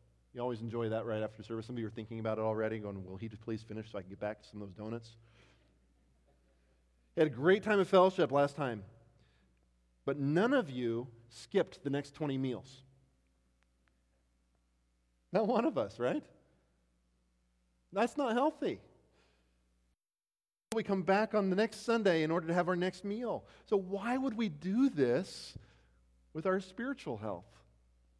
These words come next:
We need as much nourishment from God's Word as we do from the food that we eat every day, even more so. Let us be those who read God's Word. If you're looking for something to read,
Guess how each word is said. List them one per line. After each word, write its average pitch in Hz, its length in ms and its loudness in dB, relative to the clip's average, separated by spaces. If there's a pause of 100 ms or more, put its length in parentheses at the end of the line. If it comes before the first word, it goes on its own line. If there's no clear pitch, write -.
(120)
We 208 100 -4
need 285 160 0
as 208 120 -6
much 220 200 0
nourishment 180 480 -2
from 156 200 -6
God's 156 400 -4
Word 226 420 -10 (920)
as 156 160 -10
we 165 100 -4
do 165 420 0 (680)
from 143 80 -8
the 123 60 -6
food 180 320 -12
that 127 80 -6
we 120 100 -14
eat 107 160 -6
every 101 160 -6
day, 95 140 -6
even 160 220 -6
more 180 280 -6 (160)
so. 92 80 -18 (2500)
Let 151 100 -2
us 226 120 -4
be 185 140 -6
those 143 380 -4
who 117 180 -8 (120)
read 113 320 -6
God's 98 280 -12
Word. 87 220 -16 (1200)
If - 80 -16
you're 127 80 -2
looking 147 160 -2
for 151 80 -2
something 147 300 -6
to 113 80 -6
read, 131 260 -2